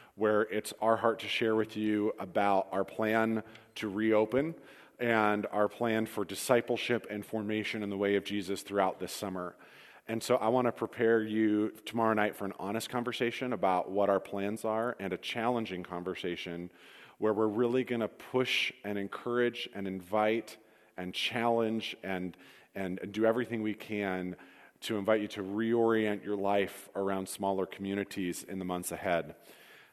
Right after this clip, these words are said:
Um, the gathered space, this space is good, but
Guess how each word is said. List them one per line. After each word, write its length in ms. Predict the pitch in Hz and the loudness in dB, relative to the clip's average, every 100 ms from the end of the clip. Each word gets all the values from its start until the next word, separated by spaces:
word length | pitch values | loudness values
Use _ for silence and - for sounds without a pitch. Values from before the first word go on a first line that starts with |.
| - | -20
Um, 160 | 82 - _ _ _ _ | -20 -20 _ _ _ _
the 80 | 101 | -8
gathered 560 | 87 117 117 120 120 - | 2 6 6 6 2 0
space, 480 | - 113 117 120 | 0 4 4 2
this 480 | - 104 107 - - | 0 2 4 2 -6
space 540 | - - 107 107 - - | -8 0 2 2 -2 -6
is 260 | 95 98 | -6 -8
good, 440 | - - 101 117 110 | -8 0 2 2 2
but 200 | 104 | 2